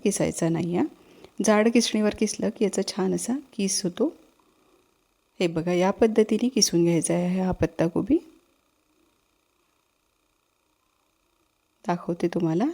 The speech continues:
हे बघा, छान असा किसला गेलेला आहे. तर या पद्धतीने हा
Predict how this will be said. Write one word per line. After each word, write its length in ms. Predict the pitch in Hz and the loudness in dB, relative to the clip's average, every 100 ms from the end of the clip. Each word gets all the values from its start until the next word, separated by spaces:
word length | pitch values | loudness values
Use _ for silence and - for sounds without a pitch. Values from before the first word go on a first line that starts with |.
| - - | -4 -6
हे 60 | |
बघा, 240 | 180 160 165 - | -2 -2 -4 -6
छान 260 | 220 202 | -2 0
असा 180 | 214 - | 0 -2
किसला 360 | 190 175 - 160 | -2 -4 -2 0
गेलेला 340 | 160 156 160 | 0 0 0
आहे. 100 | 247 349 - - _ | -2 -4 -12 -20 _
तर 60 | - | 0
या 140 | 226 | 2
पद्धतीने 560 | 220 233 208 226 233 233 | 4 2 6 6 6 2
हा 160 | 226 | 2